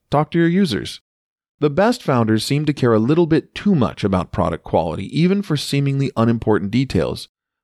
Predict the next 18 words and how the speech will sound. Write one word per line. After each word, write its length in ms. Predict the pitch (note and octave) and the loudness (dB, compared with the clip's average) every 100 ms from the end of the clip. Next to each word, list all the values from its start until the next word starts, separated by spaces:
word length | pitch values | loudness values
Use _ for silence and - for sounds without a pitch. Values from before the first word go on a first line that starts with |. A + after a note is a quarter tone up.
| _ - | _ -2
But 140 | - | 0
it 100 | F3+ | 0
seems 300 | D#3 F#3 F#3 | 2 0 2
to 80 | E3 | 2
work. 420 | C#3+ G3+ - - _ _ _ _ _ | 4 2 0 -12 _ _ _ _ _
By 100 | - | 0
the 100 | B2 | 2
way, 160 | C3+ C3+ | 4 2
product 640 | F#2 - F#2+ B2 F#3+ - - | 0 0 2 2 0 -4 -6
includes 400 | A2+ G#2+ A#2 G#2+ - | -2 0 0 0 -2
all 200 | A2 C#3 | 2 2
interactions 640 | D#3+ D3 C#3 C3 - A#2+ G#2+ | 2 2 0 0 -2 -2 0
a 60 | |
user 300 | G2+ G#2+ G#2 | 2 2 2
has 260 | G2 G#2 G#2 | 0 0 0
with 140 | G2 | -2
your 120 | F#2 F2 | -4 -2
company. 500 | A2+ G2 C#2 - | -2 -4 -8 -14